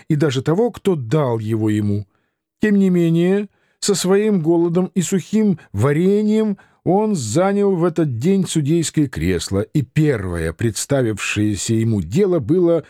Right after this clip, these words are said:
вопрос, предложенный на его рассмотрение одним чужеземцем в присутствии мажордома и всей остальной его свиты. Вопрос этот заключался в следующем.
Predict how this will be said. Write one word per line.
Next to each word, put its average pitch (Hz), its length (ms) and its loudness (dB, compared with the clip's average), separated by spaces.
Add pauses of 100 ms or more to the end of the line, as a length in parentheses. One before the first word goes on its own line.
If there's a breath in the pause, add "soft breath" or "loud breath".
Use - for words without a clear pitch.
(120)
вопрос, 156 800 -2 (480)
предложенный 202 1040 0
на 156 140 2
его 131 240 2
рассмотрение 151 720 0
одним 160 400 0 (200 soft breath)
чужеземцем 127 1040 0 (140)
в - 80 -20
присутствии 202 720 0
мажордома 165 760 0
и 190 200 -4
всей 208 400 -2
остальной 151 560 0
его 143 160 2
свиты. 69 560 -8 (580)
Вопрос 202 640 -2
этот 117 480 -2 (180 loud breath)
заключался 165 880 -2
в - 80 -8
следующем. 80 840 -4